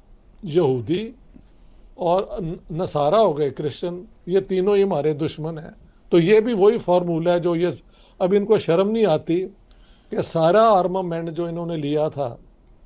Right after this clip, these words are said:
अपनी फौज बनाने के लिए, वो अमेरिका से या बरतानिया से लिया हुआ है। सारी इकोनॉमिक एड उन्होंने वर्ल्ड बैंक के जरिए पाकिस्तान को चांस दिया कि आप डेवलप कर जाएं,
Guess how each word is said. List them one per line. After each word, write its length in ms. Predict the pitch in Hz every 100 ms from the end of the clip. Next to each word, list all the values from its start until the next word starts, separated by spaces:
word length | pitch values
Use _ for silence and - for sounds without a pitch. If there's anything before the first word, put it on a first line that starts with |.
| _ -
अपनी 340 | 180 139 170 160
फौज 320 | - 147 165
बनाने 400 | 156 160 143 147
के 140 | 156
लिए, 260 | 147 156 160
वो 220 | 156 160
अमेरिका 500 | 147 143 135 147 175
से 260 | 165 180 190 - - - - -
या 160 | 156 165
बरतानिया 560 | 143 147 151 143 165
से 140 | 170 180
लिया 280 | 170 175 180
हुआ 220 | 160 -
है। 240 | - - - - - - - - - - - - - - -
सारी 480 | - 190 190 220 254
इकोनॉमिक 600 | 240 208 190 185 208 196
एड 220 | 170 175
उन्होंने 280 | 180 185 180
वर्ल्ड 360 | 175 156 170 156
बैंक 260 | 156 156
के 100 | 151
जरिए 320 | 151 156 151 160
पाकिस्तान 560 | 160 147 147 156 165
को 140 | 160 160
चांस 400 | 160 156 180 170
दिया 220 | 170 156
कि 120 | -
आप 180 | 143 131
डेवलप 360 | 135 135 135 135
कर 60 | 147
जाएं, 320 | 147 - -